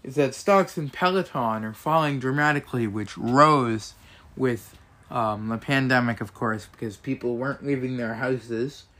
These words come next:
and all of that. Uh, so now stocks of that are falling. Not good news for Peloton, but,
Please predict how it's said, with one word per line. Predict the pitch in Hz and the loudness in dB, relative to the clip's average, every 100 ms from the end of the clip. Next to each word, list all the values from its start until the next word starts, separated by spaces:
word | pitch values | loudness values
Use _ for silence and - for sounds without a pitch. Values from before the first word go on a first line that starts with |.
| _ - _ | _ -20 _
and | - 139 | -4 -2
all | 123 117 | 0 0
of | |
that. | 113 113 135 - _ - - - | 0 -2 -2 -8 _ -20 -18 -6
Uh, | 147 | -4
so | 147 180 175 165 - _ _ | -2 2 4 2 -4 _ _
now | 196 185 180 - | -2 0 0 -4
stocks | - - 180 185 | -8 0 2 0
of | 185 165 | -2 2
that | 190 185 | 4 4
are | 151 | 2
falling. | - - 117 104 98 | 0 2 2 2 -6
Not | 110 127 127 | -4 -2 0
good | 143 139 | -2 0
news | 151 160 147 | 0 0 -2
for | - 151 | 0 0
Peloton, | 143 214 254 262 160 135 131 | 4 4 4 2 2 2 2
but, | 117 107 | -2 -4